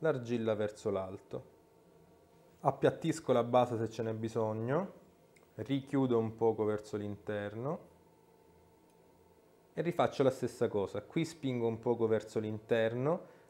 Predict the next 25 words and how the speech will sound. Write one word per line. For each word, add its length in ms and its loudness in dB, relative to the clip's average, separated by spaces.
adesso 360 4
spingo 420 0
l'argilla 600 2
verso 680 0
il 280 -4
dito, 400 2
questo 340 0
dito 280 -2
qui, 460 -2
per 160 -4
dargli 520 0
una 220 -4
forma, 680 -2
lo 80 -8
spingo 320 -4
verso 260 -4
l'esterno. 680 -6
Questa 400 4
parte, 800 4
con 240 4
un 320 -2
lieve 280 6
movimento 520 2
a 60 6
C, 400 -4